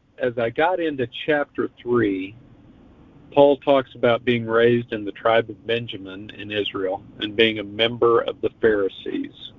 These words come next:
who demanded strict obedience to Jewish law. And he talks about how he obeyed the law and even persecuted those who did not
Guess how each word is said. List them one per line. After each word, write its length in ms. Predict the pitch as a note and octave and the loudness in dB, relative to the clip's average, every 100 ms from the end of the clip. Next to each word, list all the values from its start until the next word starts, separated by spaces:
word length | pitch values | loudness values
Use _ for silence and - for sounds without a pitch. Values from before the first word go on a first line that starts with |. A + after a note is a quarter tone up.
| - - - - _ - - - - - - | -20 -20 -20 -20 _ -20 -20 -20 -20 -20 0
who 120 | A#2+ | 0
demanded 580 | G#2+ G#2 G#2 A2 G#2 G2+ - - | 2 0 2 2 2 -2 -6 0
strict 320 | C3 B2+ - | 0 2 -4
obedience 640 | G2+ A2+ A#2 G#2+ F#2 - - - - | -2 0 0 -2 -6 -12 -20 -18 -2
to 420 | A2 G#2 G2 - - | 0 2 -2 -4 -8
Jewish 480 | - A2 G2+ - - | -2 2 0 -2 -2
law. 400 | G#2 F#2+ - - _ - - - - - - - - _ _ - | 0 0 -4 -12 _ -20 -20 -20 -20 -20 -20 -20 -20 _ _ -2
And 140 | A2+ | 2
he 100 | A2+ | 2
talks 320 | A2 C3+ C#3 - | 2 4 4 2
about 240 | C3+ B2 | 2 2
how 220 | A#2+ A#2+ | 2 0
he 180 | A#2 A#2 | 2 0
obeyed 380 | G#2+ A2+ A#2+ A#2+ | 2 2 2 -2
the 80 | A2+ | -6
law 480 | G#2+ G2 F#2+ G2 - _ _ _ _ | -6 -8 -8 -10 -14 _ _ _ _
and 160 | G#2+ G#2 | -16 -10
even 360 | A2 A2+ G#2+ F#2+ | -6 -6 -6 -8
persecuted 760 | - C#3 - - A#2 G2+ F#2 | 0 0 0 -2 0 0 0
those 320 | G2+ G#2 F#2+ - | 0 0 -2 -4
who 100 | G2+ | -2
did 200 | G2+ F#2+ | 0 0
not 320 | F#2+ F#2+ | -4 -4